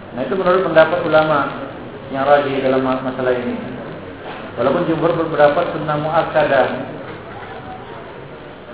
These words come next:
Ya, Allah mengatakan, "Fasholli li rabbika wan-, wanhar." Dan kalau dia bernazar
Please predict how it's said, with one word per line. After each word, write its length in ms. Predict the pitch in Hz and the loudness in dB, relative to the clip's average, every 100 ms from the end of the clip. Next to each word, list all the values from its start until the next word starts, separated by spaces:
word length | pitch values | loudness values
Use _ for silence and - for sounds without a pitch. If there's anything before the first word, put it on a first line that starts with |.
| - - - 98 | -16 -14 -10 -6
Ya, 100 | 98 117 | -4 0
Allah 180 | 147 | 2
mengatakan, 540 | 170 160 151 156 180 180 | 2 4 4 4 4 0
"Fasholli 460 | 156 - 175 165 156 | 0 2 0 2 2
li 40 | |
rabbika 420 | 165 160 151 170 160 | 2 2 0 4 8
wan-, 320 | 175 196 196 - - - - - 143 | 8 8 2 -4 -10 -12 -12 -10 0
wanhar." 680 | 156 156 151 139 135 - - - - - - - - - - - - - 87 - - - - - 104 - - 151 - - - - - - - - - - - - | 0 2 2 2 0 -4 -10 -12 -14 -16 -16 -16 -16 -14 -14 -14 -14 -14 -14 -14 -14 -14 -16 -14 -14 -14 -12 -12 -14 -14 -14 -14 -14 -14 -14 -16 -14 -14 -10 2
Dan 160 | 160 | 4
kalau 240 | 226 254 254 | 6 8 10
dia 80 | |
bernazar 600 | 247 240 240 226 196 165 | 10 10 8 10 12 12